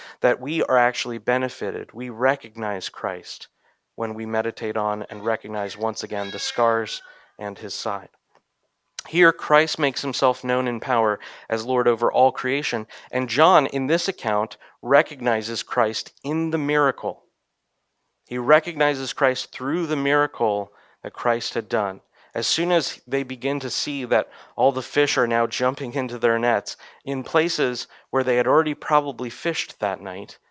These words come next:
he then recognizes there's something else at work. Now, I just want to say that if you're on a boat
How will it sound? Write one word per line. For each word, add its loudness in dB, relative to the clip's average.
he -8
then 2
recognizes -2
there's -4
something -4
else -2
at -4
work. -8
Now, 10
I 8
just -2
want 6
to 0
say 2
that 4
if -6
you're 4
on 6
a 2
boat 2